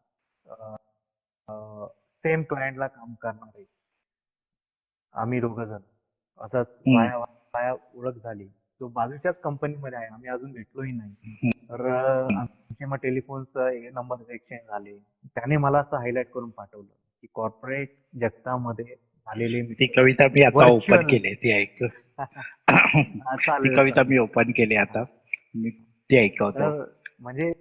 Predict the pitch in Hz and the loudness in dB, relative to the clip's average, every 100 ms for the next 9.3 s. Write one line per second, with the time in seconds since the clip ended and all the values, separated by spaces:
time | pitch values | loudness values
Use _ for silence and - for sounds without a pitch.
0 | - 160 - _ 131 139 175 143 147 160 | -12 -16 -16 _ -6 -4 -4 -4 -6 -8
1 | - 151 151 160 143 147 143 135 127 113 | -10 -16 -18 _ -18 -16 -16 -18 -20 -20
2 | 110 110 - 123 120 117 _ _ 113 113 | -20 -20 -12 -10 -8 -12 _ _ -20 -16
3 | 117 123 - - 156 156 151 131 131 131 | -10 -6 -6 -4 -4 -2 -6 -6 -4 -4
4 | 123 - 127 120 - 131 127 131 131 135 | -4 -6 -6 -6 0 2 2 0 -4 -12
5 | - 110 - - 139 127 117 135 127 120 | -18 -20 -18 -10 -8 -8 -10 -14 -12 -14
6 | 127 131 113 117 - 110 _ _ _ 120 | -16 _ -16 -16 -14 -20 _ _ _ 0
7 | 139 - 135 123 113 - 117 117 113 _ | 0 4 2 2 -6 -12 -14 -10 -10 _
8 | _ 123 127 131 123 113 135 127 123 117 | _ -20 -20 -18 -16 -16 -16 -16 -14 -14
9 | 113 113 107 | -16 -20 -20